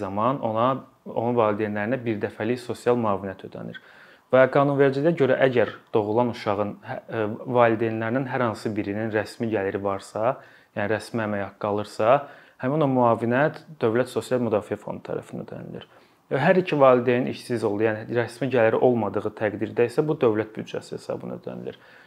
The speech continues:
Biz yenə, e, rəsmi rəqəmlərdən görürük ki, iki min on doqquzuncu ildə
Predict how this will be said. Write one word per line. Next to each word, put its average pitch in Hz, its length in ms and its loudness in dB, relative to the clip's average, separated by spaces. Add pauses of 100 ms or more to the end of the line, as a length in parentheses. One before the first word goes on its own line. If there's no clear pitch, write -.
(140)
Biz 170 160 4
yenə, 175 160 8 (160)
e, 120 240 2
rəsmi 127 300 2
rəqəmlərdən 110 580 2
görürük 104 400 -2
ki, 131 160 -4
iki - 160 -6
min 113 240 0
on 113 220 -2
doqquzuncu 104 580 -4
ildə 98 240 0